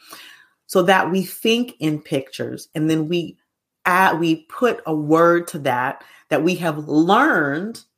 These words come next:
from childhood, because we typically learn this verbal language in childhood. Before we can speak, we speak, we speak in other ways. We,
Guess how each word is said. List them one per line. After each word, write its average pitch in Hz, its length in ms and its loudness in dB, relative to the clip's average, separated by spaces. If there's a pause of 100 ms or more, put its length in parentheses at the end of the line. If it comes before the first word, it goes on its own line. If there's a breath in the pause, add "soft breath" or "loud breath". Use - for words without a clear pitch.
(180)
from 156 220 0
childhood, 143 680 0
because 160 260 -4
we 139 300 -4
typically 143 420 -2
learn 143 300 2
this 143 160 -4
verbal 143 320 2
language 135 460 0
in 139 100 -4
childhood. 139 560 2
Before 156 260 4
we 151 120 2
can 143 160 -4
speak, 233 320 -2
we 175 100 4
speak, 175 320 -2
we 170 160 -2
speak 170 320 -2
in 147 80 2
other 135 220 4
ways. 131 340 0
We, 131 140 -2